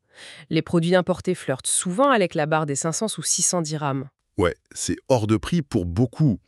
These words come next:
Speaker 1: Si un producteur local parvient à proposer une qualité équivalente à, disons, cent cinquante dirhams, il ne crée pas seulement une alternative, il débloque littéralement une demande qui était jusqu'ici frustrée par le prix.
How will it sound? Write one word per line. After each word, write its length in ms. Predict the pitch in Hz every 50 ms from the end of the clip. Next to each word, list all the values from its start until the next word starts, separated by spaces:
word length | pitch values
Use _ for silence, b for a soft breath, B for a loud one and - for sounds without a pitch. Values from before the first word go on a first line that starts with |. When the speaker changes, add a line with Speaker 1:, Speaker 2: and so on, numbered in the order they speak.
| _
Speaker 1:
Si 180 | - - - -
un 100 | 160 151
producteur 460 | - - 220 196 214 - - 214 190
local 480 | 180 185 190 - - 202 180 170 156 139
parvient 420 | - 165 156 160 160 180 180 165
à 60 | 151
proposer 480 | 147 - - 156 - 165 160 160 170 175
une 140 | 165 151 147
qualité 400 | - 165 160 160 156 - 175 160
équivalente 640 | 156 - - 170 156 156 151 156 151 151 147 - 139
à, 320 | 127 120 123 117 113 120 - B B B B B B
disons, 680 | B 135 139 143 139 147 143 139 139 139 135 131 127 127
cent 220 | - - - 233
cinquante 380 | 226 - 190 160 - 151 139 139
dirhams, 420 | 135 143 151 185 254 311 294 233 - B B B B B B B B B B
il 160 | 202 214 220
ne 80 | 220
crée 240 | 214 - - - 190
pas 180 | 170 - 247 247
seulement 380 | - - 240 226 214 214 208
une 100 | 202 175
alternative, 800 | 151 135 131 - 147 135 151 170 196 - - 311 311 269 190 165 - _ -
il 160 | 190 190 208
débloque 320 | 254 262 226 254 277 -
littéralement 460 | 240 226 - 226 190 180 196 226 277 285
une 120 | 254 214
demande 260 | 175 175 208 254 277
qui 100 | - -
était 160 | 170 - 165
jusqu'ici 500 | 156 156 180 - - - 147 - - 233
frustrée 500 | 208 - - - 202 175 - - - 196
par 180 | 196 - 170 151
le 100 | 143 135
prix. 260 | - - - - -